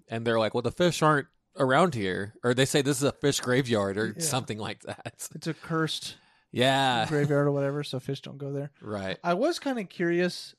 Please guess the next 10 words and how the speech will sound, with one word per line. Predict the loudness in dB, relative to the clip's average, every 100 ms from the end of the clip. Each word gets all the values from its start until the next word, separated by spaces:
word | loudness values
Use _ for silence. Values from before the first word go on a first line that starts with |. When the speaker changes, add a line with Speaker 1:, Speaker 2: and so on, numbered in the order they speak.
| _
Speaker 2:
on | -6 -6 -8 _ _ _ _ _
if | -4 -2 -4 -10 -20 -10
they | -2 0
would | 0 -2
even | -2 -4 -4 -6 -10 -6
want | -2 0 -2 -10 -20 _ _ _ _ _
him | -6 -4
to | -6
catch | -6 -6 -6 -14
fish, | -6 -4 -4 -8 -16